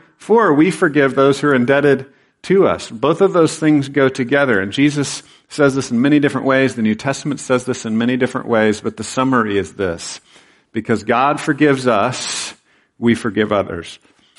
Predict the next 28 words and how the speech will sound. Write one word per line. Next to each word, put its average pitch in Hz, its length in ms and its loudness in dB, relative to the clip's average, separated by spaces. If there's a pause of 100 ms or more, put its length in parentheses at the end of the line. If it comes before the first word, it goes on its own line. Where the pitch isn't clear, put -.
(380)
There's 101 160 -6
a 101 60 -6
key 107 160 -8
verse 101 380 -2
in, 92 340 -10
uh, 92 160 -4
Colossians 104 500 -6
three 95 300 -6
that 98 140 -16
talks - 260 -8
about 85 300 -10
that. 85 260 -12 (460)
"Forgive 147 360 0
each 214 140 2
other 117 260 2
as 110 300 -2
God 113 220 0
in 110 80 -2
Christ 107 320 -4
forgave 92 500 -6
you," 90 200 -8
right? 95 200 -4
So 120 120 -6
that's 165 240 -2
the 143 100 -2
standard 143 800 0
foundation 123 800 0
idea. 101 520 -2